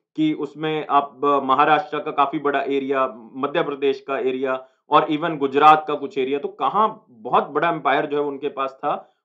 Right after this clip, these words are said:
और निजाम of Hyderabad employed the Frenchman to train his army, और उन्होंने French को रखा हुआ था निजाम of हैदराबाद ने। तो अगर आप देखोगे यहाँ पे आपको निजाम दिख रहा है, यहाँ पे आपको मराठास का empire दिख रहा है,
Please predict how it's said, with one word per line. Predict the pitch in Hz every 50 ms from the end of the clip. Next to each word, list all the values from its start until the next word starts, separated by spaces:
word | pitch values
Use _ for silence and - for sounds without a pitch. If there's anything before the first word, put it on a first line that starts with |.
| _ -
और | 180 180
निजाम | 156 143 135 123 143 156 180 214 214 214
of | 208 214 -
Hyderabad | 175 160 151 165 175 180 196 196
employed | 190 - 160 151 - 151 156 156 165 175
the | 175 190 202 196 -
Frenchman | 160 170 175 - 190 190 175 165 165 175 165 190
to | 196 190 - -
train | 147 143 139 151 165
his | 151 180 175 190 220
army, | 214 156 120 110 - _ _ _ _ _ _ -
और | 160 180
उन्होंने | 175 185 180 190 202 220 226
French | 220 - 190 180 190 202 202
को | - 202
रखा | 214 208 202 - 202
हुआ | 196 190 190 190
था | 190 196
निजाम | 190 185 165 165 170 170 175 175
of | 175 175 180
हैदराबाद | 165 - 165 165 160 165 160 160 160
ने। | 165
तो | - _ 147 147
अगर | 165 175
आप | 175
देखोगे | 147 131 139 139 - 185 170 170
यहाँ | 151 147 151 151
पे | 156 165
आपको | 160 160 - 170
निजाम | 156 139 120 120 131 139 156 170 160
दिख | 143 135 - 135
रहा | 127 139
है, | - - _ _ _ _
यहाँ | 127 135 147 151
पे | 151 156
आपको | 156 151 - 170
मराठास | 160 139 131 127 127 127 - - 175 165 -
का | - 165
empire | 156 143 - 143 143 143 143
दिख | 131 131 - -
रहा | 135 139
है, | 143 - _